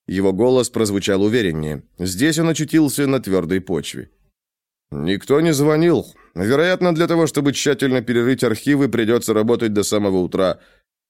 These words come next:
Но, кажется, я догадался, почему это письмо, написанное Франклином тому французскому ученому, так взбудоражило гильдию». Сейхан встрепенулась.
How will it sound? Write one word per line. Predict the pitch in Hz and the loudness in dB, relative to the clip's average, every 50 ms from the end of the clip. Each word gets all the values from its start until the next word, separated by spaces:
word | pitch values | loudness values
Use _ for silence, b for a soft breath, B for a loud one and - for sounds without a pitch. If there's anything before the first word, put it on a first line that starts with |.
| _ _ - | _ _ -4
Но, | 92 95 95 | -2 -2 -2
кажется, | - 143 156 143 143 - 175 | 0 0 0 0 0 0 0
я | 180 180 170 | 0 2 2
догадался, | 143 147 175 180 190 180 160 - - 110 95 | 2 2 2 2 2 2 2 2 0 -2 0
почему | - 107 92 - 113 120 135 139 | 0 -2 -2 0 0 2 2 2
это | 123 110 95 101 85 | 2 2 0 -2 -4
письмо, | - 101 92 - 120 139 156 147 117 | -4 -4 -4 -2 0 0 2 2 2
написанное | 98 90 - 104 98 87 95 92 92 92 92 85 | 0 0 0 -2 -2 0 0 0 0 0 0 0
Франклином | - 107 107 107 98 90 98 98 92 95 92 92 | 0 0 0 0 0 0 0 0 0 0 -2 0
тому | 87 95 98 98 92 | -2 0 0 0 -2
французскому | - 98 95 90 101 101 - - 98 92 92 | -2 -2 -4 -2 -4 -6 -4 -2 -2 0 0
ученому, | 92 90 - 127 131 127 117 107 104 95 90 | -2 0 0 0 0 0 0 0 0 -2 0
так | - 104 101 | 0 -2 -2
взбудоражило | 90 95 92 87 90 98 98 101 98 101 98 92 95 95 98 95 | -2 -4 -6 -4 -4 -2 0 2 2 0 0 0 0 0 0 0
гильдию». | 87 95 120 117 95 78 73 67 60 - - _ _ _ _ _ _ _ _ _ _ _ _ _ _ _ _ _ - | 0 -2 -2 -2 -2 -2 -4 -6 -6 -8 -12 _ _ _ _ _ _ _ _ _ _ _ _ _ _ _ _ _ -12
Сейхан | - - 98 95 87 - 92 92 90 90 | -6 -2 -2 -2 0 0 -2 -2 -2 -2
встрепенулась. | - - - 98 107 98 127 131 139 135 113 87 76 73 71 - - - | -6 -8 -4 -4 -4 -2 0 0 0 0 0 -2 -4 -6 -10 -12 -16 -18